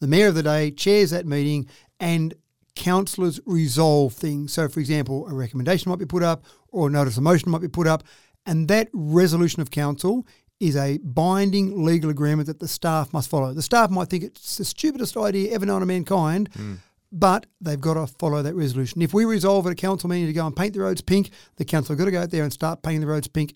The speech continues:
Speaker 1: even though it might be a stupid idea.
Speaker 2: Mm.
Speaker 1: And I'm not against the colour pink, but I'm just saying as an example.
Speaker 2: <laughs>
Speaker 1: <laughs> So they're, they're formal council resolutions. Now, a council meeting is a very formal process.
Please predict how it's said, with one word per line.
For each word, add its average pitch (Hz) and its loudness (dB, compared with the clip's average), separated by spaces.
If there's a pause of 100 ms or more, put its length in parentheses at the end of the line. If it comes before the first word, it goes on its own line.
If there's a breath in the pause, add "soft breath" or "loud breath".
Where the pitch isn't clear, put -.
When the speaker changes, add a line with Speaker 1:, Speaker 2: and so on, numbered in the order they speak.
Speaker 1:
even 156 0
though 151 -2
it 170 -6
might 147 -6
be 160 -8
a - -6
stupid 151 -4
idea. 135 -4
Speaker 2:
Mm. 95 -8
Speaker 1:
And 151 -4
I'm 139 0
not 143 -4
against 135 -4
the 156 -8
colour 135 -4
pink, 180 0
but 135 -4
I'm 127 -4
just 143 -8
saying 180 2
as 156 -4
an 143 -2
example. 151 0
Speaker 2:
<laughs> - -12
Speaker 1:
<laughs> 208 4 (680 loud breath)
So 180 4
they're, 233 8
they're 208 8
formal 202 4
council 190 -2
resolutions. 165 -2
Now, 196 4
a 226 -4
council 262 0
meeting 165 0 (320 soft breath)
is 185 0
a 190 4
very 208 2
formal 185 4
process. 165 -2